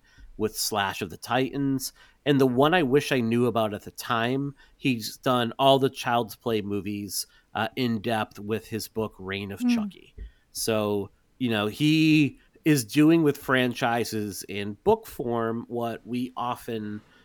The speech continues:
Speaker 1: try to do in podcast form. And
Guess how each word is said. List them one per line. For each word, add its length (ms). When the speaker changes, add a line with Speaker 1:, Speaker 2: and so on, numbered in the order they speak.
Speaker 1:
try 360
to 160
do 640
in 640
podcast 640
form. 280
And 680